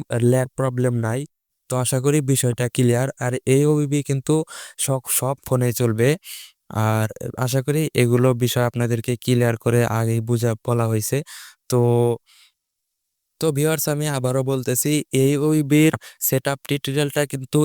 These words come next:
একটু ভিন্ন টাইপের আছে। তো আপনাদেরকে রিকোয়েস্ট করে বলবো, অবশ্যই ভিডিওটা শেষ পর্যন্ত দেখবেন, তাহলে কিন্তু আপনারা খুব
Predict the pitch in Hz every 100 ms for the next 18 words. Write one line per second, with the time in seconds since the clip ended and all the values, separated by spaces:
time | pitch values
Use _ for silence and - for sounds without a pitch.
0 | - 123 - 120 113 117 135 147 131 123
1 | 120 117 - 170 151 - - - 127 -
2 | 131 131 143 131 131 - 143 - - 147
3 | 147 143 147 127 127 143 123 120 120 131
4 | 139 135 123 113 123 120 120 113 113 113
5 | 104 123 120 117 120 123 127 123 135 127
6 | 131 135 -